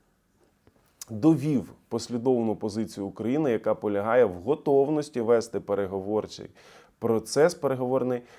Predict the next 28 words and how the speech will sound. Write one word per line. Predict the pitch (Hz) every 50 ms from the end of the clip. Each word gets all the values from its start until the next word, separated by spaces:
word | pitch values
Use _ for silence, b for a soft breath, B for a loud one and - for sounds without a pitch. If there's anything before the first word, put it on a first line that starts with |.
| B B
з | 101 98
російською | 113 123 123 120 - 143 131 - - - 110
стороною | 101 - - 117 120 131 147 160 160 -
на | 117 117 127 147 165
певному | 165 - - 143 151 160 156 151 151 147 143 143 143 143
етапі, | 139 131 131 135 - 135 127 113 104 - 107 101
пише | - - 120 113 - -
наш | 98 107 104 101 - -
М | 101 101
З | 90 107
С, | 139 165 180 170 -
коли | - 120 113 117 120
Росія | 107 107 104 - - 139 143 151 127
буде | 107 98 117 120 110 107
готова | 90 101 104 - - 131 143 151 143
вести | 117 101 117 120 120 - 113 104
переговори | 85 101 107 104 107 98 101 95 101 117 135 143 147 139 B B B B B B -
доброчесно, | 98 104 123 165 160 139 147 143 135 135 - - 135 135 131 127 - - 156 156 160 -
але | - 113 120 139 147
наголосив, | 143 127 117 113 110 110 110 107 - - 156 160
що | 156 - - 104
наразі | 107 101 104 117 123 127 113 110
такої | 98 - 101 - - 123 143 151 139
готовності | 107 104 101 - 123 120 131 135 131 131 - - 110
з | 95 98 110 127 139 113
російського | 104 107 104 - - 110 120 120 117 - - 101 98 95
боку | 92 90 95 117 131 131 131 - 110 107
немає. | 104 101 107 113 120 127 127 123 110 101 101 104 110 113 117 107 - 98 95 101 90